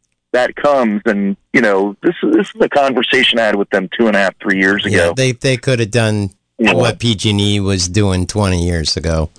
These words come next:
Speaker 1: 'Cause it was
Speaker 2: On
Speaker 1: making
Speaker 2: there.
Speaker 1: it really complicated for people to have battery systems. You know, it's costing thousands of dollars more to,
Speaker 2: Yes,
Speaker 1: you know, deal
Speaker 2: yes.
Speaker 1: with the transferring and control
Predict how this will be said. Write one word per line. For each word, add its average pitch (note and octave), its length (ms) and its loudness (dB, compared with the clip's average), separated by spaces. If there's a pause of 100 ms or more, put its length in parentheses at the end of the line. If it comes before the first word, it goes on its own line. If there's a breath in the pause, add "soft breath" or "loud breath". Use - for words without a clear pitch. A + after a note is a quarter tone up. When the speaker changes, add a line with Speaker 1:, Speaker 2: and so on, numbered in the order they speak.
(220 loud breath)
Speaker 1:
'Cause G3 180 2
it A3 100 2
was G3+ 140 0
Speaker 2:
On F3+ 140 -2
Speaker 1:
making F#3 320 0
Speaker 2:
there. D3+ 100 2
Speaker 1:
it B2+ 60 -2
really D#3 340 0
complicated C#3 800 0
for A#2+ 80 0
people A#2+ 320 0
to A2 80 0
have G#2 180 -2
battery G#2 540 0
systems. - 340 -8 (340)
You G#2 80 2
know, F#2 220 2
it's D#2 120 -8
costing B2 480 0
thousands A#2+ 500 0
of A#2 160 2
dollars G#2+ 480 0
more G2 480 2 (600)
to, A2+ 520 2
Speaker 2:
Yes, C3 240 0
Speaker 1:
you C3 80 2
know, G#2 140 2
deal C3 260 0
Speaker 2:
yes. B2 100 2
Speaker 1:
with A#2 140 -2
the A#2 80 -2
transferring C#3 800 0
and A2+ 120 0
control B2 720 0